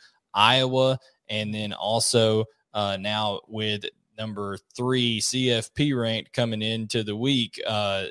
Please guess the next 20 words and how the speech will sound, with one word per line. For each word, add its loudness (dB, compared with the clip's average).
Michigan -4
State. -2
So, -2
Josh, 2
I -2
mean, -2
uh, 2
Donovan, 0
you 2
are 2
a, 0
the -4
resident -2
Ohio 0
State 0
aficionado. 0
How 0
nervous 2
are 0
you -4